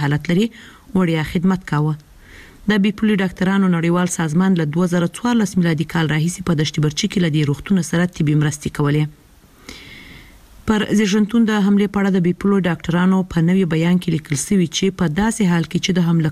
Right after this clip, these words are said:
کوونکو په اړه هیڅ ډول جزئیات نه دي موندل سوي او دا هم نه ده څرګنده چې ولې پر میندو او ماشومانو داسې خونړی برید وسو، د دوی درک دا دی چې قصداً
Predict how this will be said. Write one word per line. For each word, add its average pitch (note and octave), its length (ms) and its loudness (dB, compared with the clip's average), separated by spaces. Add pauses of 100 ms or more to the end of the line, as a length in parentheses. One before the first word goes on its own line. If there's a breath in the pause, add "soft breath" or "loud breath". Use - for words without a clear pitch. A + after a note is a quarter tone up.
کوونکو G#3 400 2 (480 loud breath)
په G3+ 60 0 (120)
اړه G3 200 0
هیڅ - 140 -2 (100)
ډول E3+ 240 0
جزئیات F3+ 560 -2
نه G3 320 2
دي F3+ 80 2
موندل D3+ 320 -2
سوي F3 260 0
او D#3+ 40 -2 (100)
دا F#3+ 160 0
هم G3 180 4
نه B3 100 2
ده G#3+ 140 0
څرګنده D#3 440 0
چې - 80 -2 (100)
ولې G#3+ 220 2 (600 loud breath)
پر F#3+ 160 2
میندو F#3 280 0
او D#3 120 0
ماشومانو F3+ 580 2
داسې D#3 260 -2
خونړی D#3+ 380 0 (120)
برید A3 180 0
وسو، F3 260 0 (580 loud breath)
د G3 140 0
دوی D4 120 4 (100)
درک C4 280 -2
دا A#3 160 2
دی A3+ 120 2
چې G3+ 400 -2
قصداً F3 300 -2